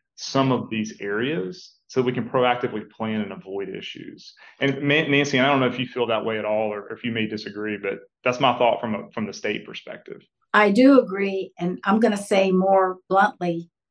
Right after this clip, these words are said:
Speaker 2: a version of what you just said. So, t-, so two things, putting back on my former policymaker hat. Number one,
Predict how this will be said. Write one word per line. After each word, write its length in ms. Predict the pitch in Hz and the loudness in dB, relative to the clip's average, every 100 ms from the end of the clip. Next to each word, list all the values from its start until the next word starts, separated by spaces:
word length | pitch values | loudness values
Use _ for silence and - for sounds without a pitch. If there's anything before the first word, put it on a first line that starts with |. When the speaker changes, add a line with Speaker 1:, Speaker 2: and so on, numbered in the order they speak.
| _ _ - | _ _ -6
Speaker 2:
a 80 | 175 | -2
version 300 | 190 196 185 | 2 2 2
of 60 | 165 | 2
what 180 | 175 | 2
you 80 | 185 | -2
just 240 | 190 175 - | -2 -2 -2
said. 280 | 156 180 170 - _ | -4 -4 -8 -14 _
So, 160 | 196 180 | -2 -2
t-, 160 | - - | -2 2
so 140 | 190 | 2
two 240 | 180 254 247 | 6 8 8
things, 480 | 202 175 170 165 - _ - | 8 8 8 6 -2 _ -8
putting 220 | 220 208 | -6 0
back 220 | 190 185 | 0 0
on 180 | 190 180 | 0 2
my 160 | 170 170 | 2 0
former 400 | 196 185 180 175 | -2 -2 -2 -2
policymaker 720 | 185 185 185 175 165 165 160 156 | -2 0 0 -2 -2 -4 -6 -6
hat. 280 | 151 160 - _ _ _ _ _ | -4 -4 -8 _ _ _ _ _
Number 200 | 185 190 | 2 6
one, 460 | 196 214 226 214 | 8 10 8 6